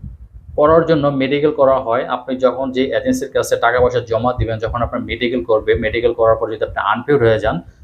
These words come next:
আপনি একটি আর্থিকভাবে ক্ষতিগ্রস্ত হবেন এবং আপনি শারীরিকভাবে, মানসিকভাবে দুশ্চিন্তাগ্রস্ত হয়ে পড়বেন। কারণ আপনি তার কাছে টাকা দিয়েছেন, টাকা তো আর উঠাতে পারবেন না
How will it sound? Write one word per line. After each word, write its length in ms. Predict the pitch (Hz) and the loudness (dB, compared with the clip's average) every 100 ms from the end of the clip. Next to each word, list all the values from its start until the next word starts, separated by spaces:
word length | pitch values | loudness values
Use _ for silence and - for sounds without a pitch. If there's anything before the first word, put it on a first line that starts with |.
| _ _ - | _ _ -2
আপনি 320 | 110 - 127 | 0 2 2
একটি 180 | 117 135 | 2 -2
আর্থিকভাবে 640 | - 131 - 165 156 151 | 0 -2 0 0 2 2
ক্ষতিগ্রস্ত 480 | - 147 151 151 - | 0 0 0 0 0
হবেন 320 | 143 143 160 | -2 0 -2
এবং 280 | 131 131 127 | 0 2 2
আপনি 380 | 113 151 190 190 - - - | 0 -2 -2 -2 -8 -8 -6
শারীরিকভাবে, 760 | - - 135 170 147 139 147 | -2 2 4 2 4 4 4
মানসিকভাবে 600 | 131 120 165 175 147 143 | 4 0 0 0 2 2
দুশ্চিন্তাগ্রস্ত 1040 | 139 135 135 - - 175 180 185 143 135 123 | 0 -2 -6 -8 -4 -2 4 4 6 2 2
হয়ে 160 | 104 | 0
পড়বেন। 360 | 104 98 - 85 - - - _ _ | 2 -2 -2 -8 -12 -20 -20 _ _
কারণ 260 | 151 156 151 | 2 4 2
আপনি 220 | 131 156 | 2 2
তার 240 | 156 127 | 2 0
কাছে 160 | 127 131 | 2 -2
টাকা 320 | - 131 135 | 0 2 2
দিয়েছেন, 460 | 131 131 127 120 117 | 2 2 2 0 0
টাকা 280 | 127 127 | 0 0
তো 100 | 120 | 2
আর 80 | 120 | 0
উঠাতে 280 | 120 120 117 | 0 0 -2
পারবেন 300 | 110 107 110 | 2 2 0
না 260 | 104 104 | -4 -8